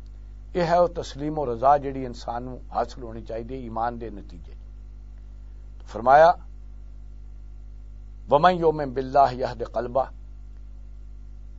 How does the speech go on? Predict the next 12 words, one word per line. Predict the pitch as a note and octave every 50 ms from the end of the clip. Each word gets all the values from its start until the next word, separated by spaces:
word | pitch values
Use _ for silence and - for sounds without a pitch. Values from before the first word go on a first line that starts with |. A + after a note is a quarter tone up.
| - - - - - - - - -
ਜਿਹੜਾ | B2+ F3 G3+ A3+ A3
ਵੀ | G3+ G#3
ਸ਼ਖਸ | - - G3+ G3 - -
ਜਿਹੜਾ | G#3+ G3 G3 G3 E3
ਹੈ | D#3+ F3+ G3
ਫਿਰ | - - D#3+ D3+
ਅੱਲਾਹ | D3 D#3+ F3+ G3+ F#3+
ਤੇ | F#3 F3+ E3
ਈਮਾਨ | D3 C3+ C3 C#3 D3+ F3 G3 G3+
ਲੈ | G3 G3+
ਆਉਂਦਾ, | G#3 G#3 A3 G#3+ G#3+ A#3 A3+
ਫਿਰ | - - E3+